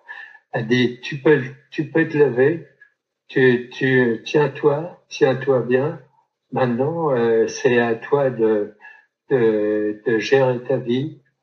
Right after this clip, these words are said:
Et si, si tu as assez de volonté et de persévérance, tu pourras marcher, peut-être pas, peut-être pas bien, tu pourras, euh, parler, peut-être pas bien. » Mais, et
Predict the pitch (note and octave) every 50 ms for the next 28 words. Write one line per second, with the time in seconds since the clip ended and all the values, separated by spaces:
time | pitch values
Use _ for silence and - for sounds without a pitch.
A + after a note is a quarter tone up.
0 | _ _ _ _ _ _ _ _ A#2 A#2+ A#2+ A#2 A#2 A2+ A2+ A2+ A2+ A2+ A2+ A2+
1 | A2+ A#2 B2 B2 A2+ A2+ - - - C3+ C3 B2+ A#2 - - - - C3 A#2+ -
2 | - C3 C3 B2+ B2 A#2+ G#2+ - - - C3+ A#2+ A2 A2+ A2 A#2 B2 A#2 B2 A2+
3 | A2+ A2+ - - C3+ C3 B2+ B2 A#2 A2 G#2+ G2+ G#2+ G2+ - - - - C#3 -
4 | - - C3 A2 G2+ A2 A2+ A2 A2+ A#2+ C3 C3+ - - - _ - - - -
5 | _ _ _ - - A2+ - - C3 A#2 A2 A#2 A#2 A#2 A2+ A2 G#2+ - - -
6 | D3+ D#3 D#3 - - - B2+ A2+ - - - B2 A#2 A2+ A2 G#2 G2 F#2+ - -
7 | - _ - - - _ _ _ _ - A#2 G#2+ - - A#2+ A2 G#2 - - A#2+
8 | G#2+ - - A#2 A#2 C3+ D3+ - - - A2+ - - A#2+ A2 - G#2+ G#2+ G#2 G2+
9 | G#2 F#2+ F#2+ - - - G#2 G#2+ G#2 G2+ G#2+ A2 B2+ D#3 F3 E3 C#3 - - A#2+
10 | A2 - - A#2 G#2+ G#2 - - A#2+ G#2+ - - A2 A#2 B2 C#3 - - - -
11 | - - - - - - _ _ _ - A2+ A2 A2 G#2+ G2+ G#2 A2 A2 G#2+ A2
12 | A2 G#2+ G#2+ A2+ A#2+ B2 B2 - - _ - B2 B2 A#2+